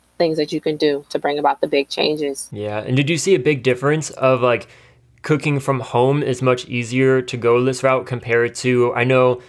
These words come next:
Speaker 2: well, I always grew up where we made family meals, we sat down together, and now I do a lot of the cooking. So going out all the time is more weird to me. And I'm like, "We
Speaker 1: Yeah.
Speaker 2: should save money, <laughs>
Speaker 1: <laughs>
Speaker 2: like, eat at home together."
Speaker 1: Yes,
Speaker 2: But
Speaker 1: for
Speaker 2: did you
Speaker 1: sure.
Speaker 2: find that to be a big difference when you were getting into all of this?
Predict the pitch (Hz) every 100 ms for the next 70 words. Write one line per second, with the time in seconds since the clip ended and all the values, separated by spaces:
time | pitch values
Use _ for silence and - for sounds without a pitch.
0 | _ _ 139 123 - 143 185 - 131 123
1 | 123 123 123 120 120 117 110 - 120 123
2 | 120 117 120 120 - 117 - 113 127 127
3 | 127 123 120 120 120 117 120 127 127 120
4 | 120 117 117 - 120 120 113 131 120 107
5 | - - 156 156 139 - 127 131 139 135
6 | 123 127 120 113 120 123 127 139 135 123
7 | 120 - _ - 165 156 123 - 120 117
8 | 110 113 113 110 139 131 - 208 185 -
9 | 180 160 156 151 170 151 160 139 143 151
10 | 135 123 208 185 170 143 135 - 170 165
11 | 143 131 127 127 139 135 135 120 127 123
12 | 117 127 123 131 139 135 117 120 117 113
13 | 113 113 113 123 110 117 120 143 147